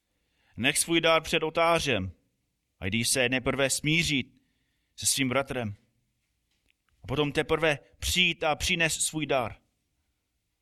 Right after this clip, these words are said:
Dohodni se se svým protivníkem včas, dokud jsi s ním na cestě k soudu, aby tě neodvázal soudci a soudce a žalářníkovi a byl bys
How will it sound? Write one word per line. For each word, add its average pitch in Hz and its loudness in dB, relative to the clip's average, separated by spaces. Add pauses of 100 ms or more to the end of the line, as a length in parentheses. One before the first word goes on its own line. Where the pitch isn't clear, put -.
(120)
Dohodni 180 0
se 143 2
se 165 0
svým 156 0 (120)
protivníkem 151 -2 (280)
včas, - -4 (640)
dokud 143 -2
jsi 170 2
s - 2
ním 160 2
na 156 2
cestě 160 0
k - -4
soudu, 156 0 (640)
aby 151 0
tě 165 0 (320)
neodvázal 147 2
soudci 147 0 (400)
a - -6
soudce 139 2 (880)
a 90 -10 (120)
žalářníkovi 139 0 (640)
a 101 -8
byl 135 2
bys 147 0